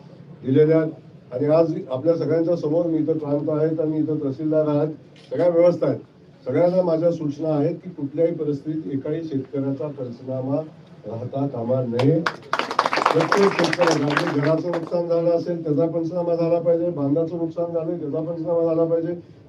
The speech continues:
जमीन वाहून गेलेली आहे त्याचा पंचनामा झालेला पाहि-, झाला पाहिजे, अनेक ठिकाणी रस्त्याचं नुकसान झालेलं आहे त्याचाही पंचनामा झाला पाहिजे,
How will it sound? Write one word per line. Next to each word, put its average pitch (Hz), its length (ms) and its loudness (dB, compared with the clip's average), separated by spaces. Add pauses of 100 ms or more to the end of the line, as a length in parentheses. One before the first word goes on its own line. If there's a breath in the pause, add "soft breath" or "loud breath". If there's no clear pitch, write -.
जमीन 170 300 4
वाहून 170 280 4
गेलेली 170 300 0
आहे 170 240 2
त्याचा 156 260 -4
पंचनामा 170 460 -2
झालेला 165 340 2
पाहि-, 165 220 0
झाला 147 280 0
पाहिजे, 165 300 0 (640 loud breath)
अनेक 160 300 0
ठिकाणी 170 320 0
रस्त्याचं 170 440 0
नुकसान 175 340 -2
झालेलं 170 320 0
आहे 170 140 0
त्याचाही 165 340 -4
पंचनामा 170 460 0
झाला 165 220 2
पाहिजे, 170 280 0